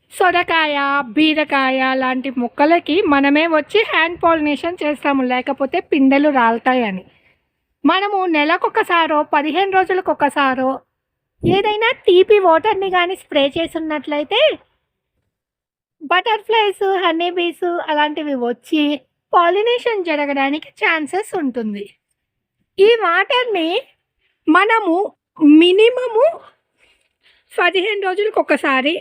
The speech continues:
మ్యాక్సిమం నెలకి ఒకసారి తేనె కానీ బెల్లం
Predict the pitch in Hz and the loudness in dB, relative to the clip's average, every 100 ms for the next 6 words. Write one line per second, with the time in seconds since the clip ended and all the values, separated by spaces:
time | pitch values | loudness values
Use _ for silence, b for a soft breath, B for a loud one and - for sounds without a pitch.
0 | - 294 302 330 262 330 381 508 370 285 | -2 0 2 2 0 0 2 2 2 2
1 | 277 330 - 480 320 277 269 262 226 196 | 2 0 0 0 0 -2 -2 -2 -4 -6
2 | _ _ _ - 311 294 294 311 302 294 | _ _ _ -2 0 2 2 2 0 0
3 | 311 302 240 269 294 330 | -2 -2 0 2 2 0